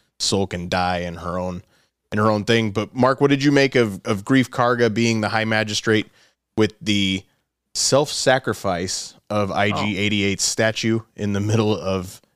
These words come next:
Speaker 1: everything? And we got Babu Frick. Hey, hey.
Speaker 2: I, I was one who thought that was, um, Mando as a kid. So I, I bought that. Um, but I was,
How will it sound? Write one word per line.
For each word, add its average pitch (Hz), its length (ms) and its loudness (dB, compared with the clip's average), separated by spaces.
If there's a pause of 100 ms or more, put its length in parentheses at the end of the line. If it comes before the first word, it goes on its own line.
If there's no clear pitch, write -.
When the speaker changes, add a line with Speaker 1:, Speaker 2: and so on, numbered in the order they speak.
Speaker 1:
everything? 110 440 0
And 110 160 2
we 120 80 4
got 120 160 2
Babu 117 240 2
Frick. 135 260 -2
Hey, 120 160 2
hey. 143 320 0 (560)
Speaker 2:
I, 165 440 4
I 143 180 2
was 160 380 0
one 143 220 0
who 151 160 -2
thought 135 340 2
that 123 320 0
was, 131 680 0 (100)
um, 117 560 -2
Mando 131 360 2
as 127 100 -2
a - 40 -12
kid. 143 280 0 (640)
So 113 200 -2
I, 113 200 0 (140)
I 135 140 2
bought 123 280 0
that. 131 380 -2 (480)
Um, 123 560 0 (440)
but 117 460 2 (140)
I 135 180 0
was, 127 360 -2